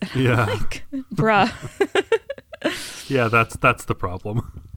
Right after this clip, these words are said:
Speaker 1: That right there is indeed the problem. But he's also sad because by this point he thinks B T one has been totally destroyed, including his, like, memory chip of his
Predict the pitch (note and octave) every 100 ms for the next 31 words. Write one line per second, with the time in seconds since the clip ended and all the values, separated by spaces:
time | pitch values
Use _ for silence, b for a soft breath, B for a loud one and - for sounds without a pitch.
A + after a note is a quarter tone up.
0 | A#3+ - - - A#3+ G#3+ G#3 - G3+ G3
1 | G#3 A#3 C#4+ B3 F#3 D#4 G3 D3+ F#3+ C#3
2 | C3+ C#3+ B B B G#4 G#4+ A4 A#4 -
3 | G#4+ - F#4 G4 E4+ A3 C#4 B3+ A3+ -
4 | A3+ A#3 C4 - A#3 F3 A#3+ C#4+ A#3 -
5 | A3 G#3+ - G#3 G3 G3 A3+ G3 - F#3+
6 | G3 G3+ F#3+ A3+ A3 - - E3 A3+ E3
7 | C3+ - E3+ E3+ G3 G3 A3 - - F3
8 | E3 _ - G3 F#3+ E3+ E3 D#3 E3 D#3
9 | F3+ F3 D#3 D3 - - C#3+ - C#3 D3+
10 | - F#3 F3 D3+ C#3+ -